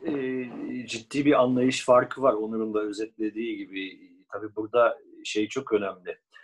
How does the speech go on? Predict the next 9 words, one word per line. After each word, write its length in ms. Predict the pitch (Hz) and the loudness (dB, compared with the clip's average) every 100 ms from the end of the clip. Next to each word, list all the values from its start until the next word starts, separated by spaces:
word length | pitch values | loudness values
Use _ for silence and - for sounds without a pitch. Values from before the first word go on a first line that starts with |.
| - - _ _ _ | -20 -20 _ _ _
Politik 420 | 110 107 117 113 | 2 2 -2 -2
gelişmeler, 840 | 113 110 107 - 107 104 104 - - - | 2 2 2 0 2 4 2 -2 -12 -16
sosyolojik 800 | - 104 101 110 110 107 110 | 0 2 2 2 2 2 -2
gelişmeler 600 | - 110 101 - 104 107 107 | 0 2 0 -2 0 2 0
çok 240 | 113 - | -4 -4
önemli. 360 | 95 87 85 95 | -4 -4 -8 -8
Bir 120 | - | 0
tanesi 440 | 110 110 107 110 | 2 2 0 2
bambaşka, 800 | 110 120 113 107 - - 92 - | 4 4 4 2 0 0 0 0